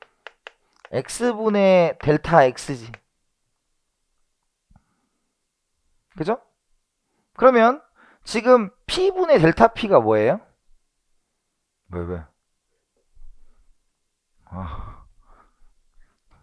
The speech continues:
고마워. 그래서 이렇게 쓴 거죠. 근데 여기 지금 일 쇄인 사람들은 요게 좀 다르게 돼 있어요. 그래서 잘 보셔야 돼.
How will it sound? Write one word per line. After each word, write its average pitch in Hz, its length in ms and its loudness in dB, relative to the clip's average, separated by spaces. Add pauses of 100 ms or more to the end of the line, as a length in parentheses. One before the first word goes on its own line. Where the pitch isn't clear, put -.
(300)
고마워. 117 500 -6 (500)
그래서 160 380 4
이렇게 185 160 -6
쓴 247 120 -6
거죠. 180 360 4 (180)
근데 160 160 2
여기 175 180 2
지금 156 200 -4
일 202 160 0
쇄인 302 320 -2
사람들은 196 500 4
요게 147 220 -2
좀 156 180 -6
다르게 226 560 0
돼 165 100 -2
있어요. 113 600 -2 (1400)
그래서 - 200 -12
잘 147 160 -2
보셔야 131 440 -2
돼. 131 340 -6